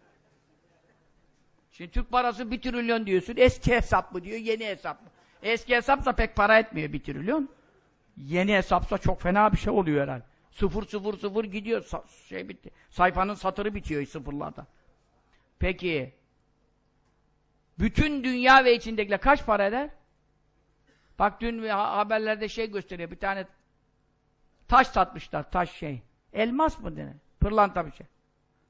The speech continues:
Esas değeri altmış bir milyon dolarmış da vergisi, dergisi bilmem şey, seksen milyon dolar vermiş herif. Seksen milyon dolar.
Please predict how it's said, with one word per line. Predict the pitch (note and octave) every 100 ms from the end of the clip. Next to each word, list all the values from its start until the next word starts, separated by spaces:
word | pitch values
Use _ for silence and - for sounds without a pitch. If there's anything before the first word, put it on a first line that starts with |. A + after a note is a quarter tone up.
| _ _ _ _ _ _ _ _ _ _ _ _ _ _ -
Esas | G#3+ D4 D4 -
değeri | C4+ B3+
altmış | A3+ B3 - C4 B3+
bir | C#4
milyon | C4 B3 A#3+ A#3+ A#3 A#3
dolarmış | A#3 A#3+ C4 D#4+ -
da | B3+ G3
vergisi, | C4 C4+ A3+ A3
dergisi | A#3+ C4+ B3 - C4
bilmem | C#4 A#3+
şey, | G#3
seksen | - A3+ A3 - B3+
milyon | B3 G#3+ G#3 G#3 B3+ A3+
dolar | A3 A3 G#3+
vermiş | F#3 D3+ -
herif. | B2 -
Seksen | - F3+ F3+ - A3 A3+
milyon | G#3+ G3+ G3 F#3+ G3+ G#3+ G3+
dolar. | F#3+ F#3 G3